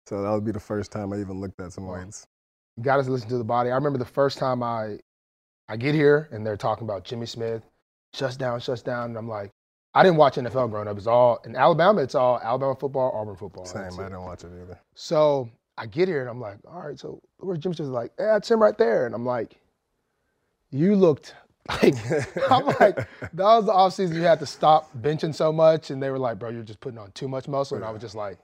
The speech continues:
Speaker 2: "Crap, this is Jimmy Smith." And then I put on the tape and you're jamming people like crazy. And I was like, "This dude's crazy." But
Speaker 1: Yeah.
Speaker 2: that, that was my first, uh, first impression. But back to retirement, was it kinda hard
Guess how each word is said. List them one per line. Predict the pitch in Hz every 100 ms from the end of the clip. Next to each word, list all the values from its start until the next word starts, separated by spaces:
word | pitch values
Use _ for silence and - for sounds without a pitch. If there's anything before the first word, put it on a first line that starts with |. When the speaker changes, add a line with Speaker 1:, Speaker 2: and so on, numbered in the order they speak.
| _ _ _ _ _ _ _ _ _ _ _ -
Speaker 2:
"Crap, | 110 127 110
this | 107 135
is |
Jimmy | 110 110 120
Smith." | - 131 123
And | 113 120
then |
I | 113
put | 110 - 113
on |
the | 101
tape | - 156 165 151
and | 120
you're | 107 92
jamming | 98 135 147 139
people | 120 117
like | 104
crazy. | - 135 139 147
And | 117 113
I |
was | 107 107
like, | 104 101 _ _ _ _ _ _ _ _ _ _ -
"This | 107
dude's | - 104 -
crazy." | 110 120 101
But | 95
Speaker 1:
Yeah. | 117
Speaker 2:
that, | 123 139
that | 135
was | 147
my | 147
first, | - - 139 127 139
uh, | 123 120 117 110 _ _ _ _ _ _ -
first | 123 -
impression. | 110 123 117 107 101 _ _ _ _ -
But | 139 123 _
back | 120 160 208
to | 151
retirement, | 131 165 147 117 - _ _ _ _ _ _ _ _ _ _ -
was | 180
it | 143
kinda | 233 196
hard | 156 170 202